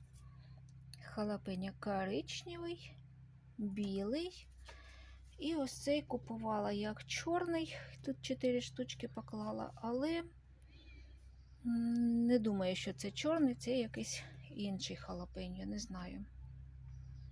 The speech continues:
Також, м, адже фантазія, красунчики,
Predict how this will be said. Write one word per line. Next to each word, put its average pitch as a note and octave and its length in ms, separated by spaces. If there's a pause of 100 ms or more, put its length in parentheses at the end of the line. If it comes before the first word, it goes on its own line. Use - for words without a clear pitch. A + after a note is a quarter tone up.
(920)
Також, F#3+ 640 (240)
м, G3 220
адже F#3 320
фантазія, F#3 720 (340)
красунчики, C4+ 720